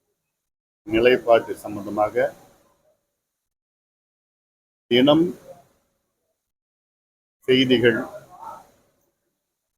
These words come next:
தொலைக்காட்சி மூலமாக, செய்தித்தாள் மூலமாக, சமூக ஊடகங்கள் மூலமாக வந்து கொண்டிருக்கிறது.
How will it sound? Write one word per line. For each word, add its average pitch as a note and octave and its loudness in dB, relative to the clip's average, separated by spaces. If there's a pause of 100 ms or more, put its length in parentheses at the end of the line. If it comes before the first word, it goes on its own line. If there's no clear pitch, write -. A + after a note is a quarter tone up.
(520)
தொலைக்காட்சி B2 2
மூலமாக, A2 0 (1500)
செய்தித்தாள் A#2+ 2
மூலமாக, G#2 -2 (1600)
சமூக B2 0 (120)
ஊடகங்கள் G#2+ -2 (140)
மூலமாக G2+ -6 (1300)
வந்து B2+ 0
கொண்டிருக்கிறது. G2 -6